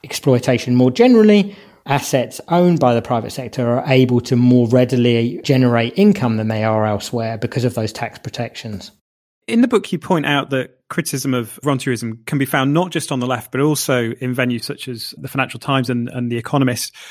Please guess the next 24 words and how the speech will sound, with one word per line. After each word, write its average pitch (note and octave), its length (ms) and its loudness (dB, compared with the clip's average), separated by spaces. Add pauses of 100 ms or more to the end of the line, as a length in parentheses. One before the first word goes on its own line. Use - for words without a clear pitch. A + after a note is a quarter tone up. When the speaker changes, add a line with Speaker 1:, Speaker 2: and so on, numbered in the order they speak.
(200)
Speaker 2:
And C3+ 140 -4
indeed, B2+ 260 0
today, C#3 380 2
the, A#2+ 280 -4
uh, A#2+ 220 -4
Martin C3 320 -2
Wolf C3+ 180 2
in C3 60 -10
the B2+ 80 -4
F - 100 -10
T B2+ 200 -2
is, A2+ 100 -4
is B2 160 -6
actually C3 240 -6
recommending A#2+ 440 -6
your A#2+ 120 -4
book F3 320 0
as A#2 100 -8
one B2+ 120 -4
of A2+ 40 -6
the A#2 60 -6
best A#2 240 -8
books - 300 -8
on A#2+ 160 -6